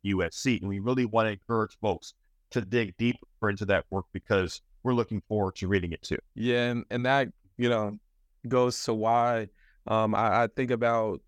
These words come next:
Speaker 2: you know, convos I've had with folks in different graduate programs and how, um, especially if you're, if you don't have access to big pools of money and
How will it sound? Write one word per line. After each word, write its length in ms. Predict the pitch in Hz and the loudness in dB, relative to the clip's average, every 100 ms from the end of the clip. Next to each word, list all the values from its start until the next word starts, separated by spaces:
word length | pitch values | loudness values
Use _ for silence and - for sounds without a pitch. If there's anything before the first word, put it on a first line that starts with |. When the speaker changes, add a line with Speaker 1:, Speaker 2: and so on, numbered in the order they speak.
| - | -6
Speaker 2:
you 100 | 117 | 0
know, 160 | 104 101 | 0 0
convos 440 | 123 117 113 107 | 2 4 4 2
I've 120 | 110 | 0
had 200 | 120 113 | 4 4
with 240 | 104 107 - | 4 -2 0
folks 340 | 113 104 - | 0 0 0
in 100 | 107 | 0
different 280 | 104 - 104 | 0 0 2
graduate 400 | 110 107 104 - | 4 4 0 0
programs 480 | 120 110 107 104 104 | 2 4 2 0 2
and 80 | |
how, 240 | 113 107 101 _ _ _ - | 4 4 0 _ _ _ 0
um, 460 | 110 110 104 101 - | 2 4 2 -2 -6
especially 520 | - - 143 135 127 117 | -6 2 0 2 0 0
if 140 | 110 - | -4 -4
you're, 480 | 113 113 110 107 101 | 0 2 4 2 0
if 480 | - _ _ _ | -4 _ _ _
you 100 | 117 | -2
don't 240 | 113 123 117 | 2 4 4
have 200 | 113 110 | 4 4
access 420 | 110 - 110 - | 4 2 -4 -2
to 200 | - 110 | 0 0
big 260 | 104 123 - | 2 -2 0
pools 260 | 123 107 | -2 0
of 100 | 107 | 0
money 380 | 110 113 113 113 | 2 2 0 0
and 160 | 107 | -2